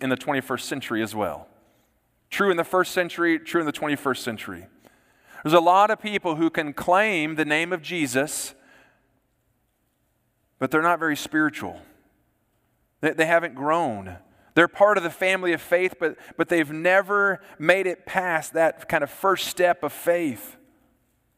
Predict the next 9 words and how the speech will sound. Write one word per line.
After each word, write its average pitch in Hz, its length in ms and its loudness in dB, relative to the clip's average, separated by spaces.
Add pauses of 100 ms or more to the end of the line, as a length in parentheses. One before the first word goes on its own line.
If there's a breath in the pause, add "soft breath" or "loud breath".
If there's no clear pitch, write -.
(1500 soft breath)
When 170 140 4
he 190 140 2
came 208 320 0
to 185 80 0
them 151 380 2 (420 loud breath)
in 165 120 2
that 170 200 4
missionary 190 520 0
journey 160 580 0